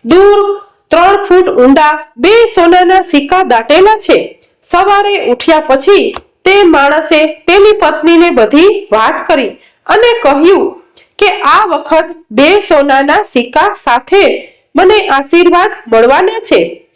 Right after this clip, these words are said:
હાથમાં પાવડો અને કોદાળી લઈ શોધવા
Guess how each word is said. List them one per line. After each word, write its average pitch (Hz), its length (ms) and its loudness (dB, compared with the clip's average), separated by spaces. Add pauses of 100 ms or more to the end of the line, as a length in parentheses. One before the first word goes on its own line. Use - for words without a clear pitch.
(260)
હાથમાં 403 580 0
પાવડો 302 360 0 (320)
અને 392 180 2
કોદાળી 320 580 0
લઈ 311 380 0
શોધવા 294 600 0